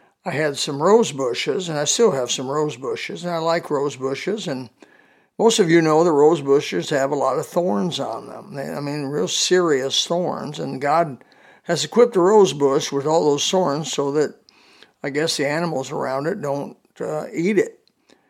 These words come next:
And, um, my, my goats, and I didn't know about goats a lot when I first got 'em, so I didn't know. They were free-ranging goats. I have about five acres of land I live on, and scrub land,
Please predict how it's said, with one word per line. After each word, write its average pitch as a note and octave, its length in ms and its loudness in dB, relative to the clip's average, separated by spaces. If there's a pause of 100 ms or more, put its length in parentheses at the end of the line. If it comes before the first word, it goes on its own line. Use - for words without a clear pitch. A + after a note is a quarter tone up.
(320)
And, D3+ 240 0
um, C#3 460 2 (260)
my, D#3+ 380 -2
my D#3 220 -2
goats, G#3+ 500 0
and G#3 80 2
I A#3 100 4
didn't D#3 380 4
know D#3+ 240 6
about C3 340 2
goats C3 300 -2
a C3+ 80 0
lot C3+ 260 0
when C#3+ 80 -6
I C#3+ 60 -6
first D3 360 -6
got B2 300 -2
'em, D3 200 -6 (520)
so - 200 -2
I A#3 80 4
didn't F#3 180 6
know. C#3 340 0
They F#3+ 140 4
were F#3 120 2
free-ranging D3+ 960 2
goats. C3 360 -4
I D#3 60 2
have D#3 80 -2
about C#3+ 260 -2
five D3+ 260 -2
acres C#3 400 -6
of C3+ 100 -2
land C3 420 -4
I B2+ 60 -8
live B2+ 320 -8
on, B2 280 -6
and C3+ 180 -10
scrub C#3+ 380 -2
land, B2+ 440 -8